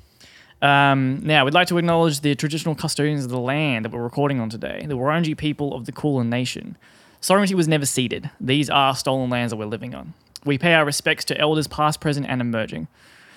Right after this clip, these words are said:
There's a lot of dark history, and we need to be more, more aware of this in this country.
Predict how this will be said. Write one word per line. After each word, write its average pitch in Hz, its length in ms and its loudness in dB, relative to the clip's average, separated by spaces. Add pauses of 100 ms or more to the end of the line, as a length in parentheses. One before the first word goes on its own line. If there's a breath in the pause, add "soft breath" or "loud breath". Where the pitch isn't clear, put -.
(140)
There's 151 160 2
a 170 60 4
lot 226 140 6
of 202 60 4
dark 202 200 6
history, 180 600 2
and 151 100 -4
we 160 60 -2
need 165 120 0
to 165 60 0
be 160 80 -2
more, 151 360 2
more 156 420 2
aware 151 260 6
of 135 100 0
this 131 160 0
in 127 80 -2
this 113 120 -4
country. 113 480 -6